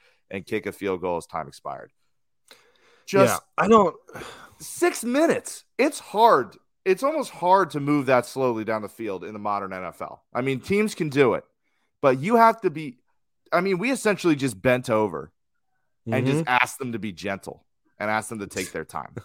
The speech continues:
Speaker 2: <laughs>
Speaker 1: That's pretty much what happened on that last drive of the game.
Speaker 2: Oh, gosh.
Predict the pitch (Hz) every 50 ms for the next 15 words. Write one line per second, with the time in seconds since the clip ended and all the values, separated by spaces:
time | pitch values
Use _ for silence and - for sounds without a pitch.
0 | _ _ - 123 - - - 127 - _ _ - - _ - 156 170 190 175 -
1 | 226 220 202 180 170 151 - 147 123 127 131 120 120 110 107 101 98 95 92 92
2 | 95 92 90 87 - 90 85 85 73 71 67 71 73 67 - - - _ _ -
3 | _ _ _ _ _ _ - 120 113 110 107 104 101 98 85 104 101 101 98 98
4 | 95 98 -